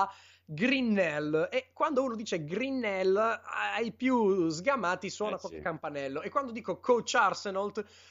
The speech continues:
Speaker 1: suona altri campanelli. Secondo me Coach Arsenault è la versione moddata di D'Antoni. Cioè, ha preso un'idea e l'ha stuprata fondamentalmente portandola all'estremo. Perché, eh,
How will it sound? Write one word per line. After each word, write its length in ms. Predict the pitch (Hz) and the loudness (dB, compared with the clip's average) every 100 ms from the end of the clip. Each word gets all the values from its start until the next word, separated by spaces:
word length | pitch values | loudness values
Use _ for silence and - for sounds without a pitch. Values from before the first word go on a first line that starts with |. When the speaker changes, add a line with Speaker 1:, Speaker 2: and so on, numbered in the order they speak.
| - - | -20 -10
Speaker 1:
suona 720 | - - 233 190 190 196 _ | -6 0 0 0 -2 -4 _
altri 280 | 247 233 196 | -2 -2 -4
campanelli. 400 | 180 160 139 139 | -8 -8 -10 -12
Secondo 280 | 254 440 415 | -10 -8 -8
me 120 | 170 | -10
Coach 240 | 302 285 | -10 -8
Arsenault 480 | 220 226 254 262 - | -6 -6 -6 -6 -6
è 280 | - 160 - _ _ | -4 -4 -4 _ _
la 220 | 180 202 254 | -6 -4 -2
versione 920 | 269 - - 190 139 139 139 131 - - | -4 -8 -6 -6 -6 -8 -8 -10 -16 0
moddata 920 | 190 233 226 156 156 143 - 202 214 _ _ | 6 6 6 2 2 0 -4 -4 -4 _ _
di 140 | - 220 | -8 -4
D'Antoni. 600 | 185 156 117 104 123 - _ _ _ _ _ _ _ | -4 -4 -14 -16 -18 -18 _ _ _ _ _ _ _
Cioè, 140 | - 254 | -6 -4
ha 80 | |
preso 380 | 330 294 196 180 | -2 -4 -2 -2
un'idea 600 | 190 269 269 160 143 208 | -2 -2 -2 -2 -2 -2
e 120 | 220 | 0
l'ha 100 | 214 | 0
stuprata 960 | 208 - - 302 - 240 262 180 156 190 | 0 -4 -2 -2 -2 -6 -2 -2 -2 -6
fondamentalmente 920 | 185 190 170 196 190 247 190 156 165 | -6 -10 -10 -10 -10 -10 -10 -12 -12
portandola 500 | 165 226 156 156 160 | -12 -12 -10 -8 -6
all'estremo. 640 | 143 160 - 131 104 120 - _ _ - _ - | -6 -10 -14 -20 -20 -20 -20 _ _ -20 _ -8
Perché, 360 | 330 294 240 | -6 -6 -6
eh, 240 | 311 403 | -6 -8